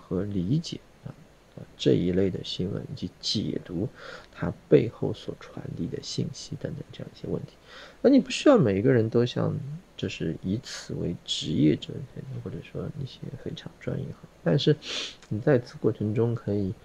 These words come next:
啊，更好地去形塑、塑造自己的这个认知的这样一种能力，这样一种分析的框架，啊，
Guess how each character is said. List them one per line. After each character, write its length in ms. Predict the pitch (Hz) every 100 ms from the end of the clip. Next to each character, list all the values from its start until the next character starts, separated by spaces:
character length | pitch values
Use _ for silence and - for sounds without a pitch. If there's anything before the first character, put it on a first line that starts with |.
| - - - - _ - -
啊， 80 | - - - - - - _
更 220 | - 165 120
好 280 | - -
地 100 | 127 127
去 320 | - - 95
形 380 | 101 - 95 92
塑、 280 | 95 - 156 -
塑 240 | - 120
造 240 | 117 107
自 220 | 98 - 117
己 180 | -
的 140 | - - - - -
这 180 | - 82
个 100 | - - -
认 320 | 135 139 95
知 180 | - -
的 140 | 104
这 140 | 101 107
样 100 | 104
一 20 |
种 240 | 101 92
能 220 | 92 98 110
力， 220 | 120 92
这 80 | -
样 80 | 98
一 40 |
种 100 | 95 -
分 260 | - 117 120
析 120 | -
的 80 | 76
框 340 | - 113 139
架， 260 | 196 175 120 - - - - - -
啊， 200 | - 113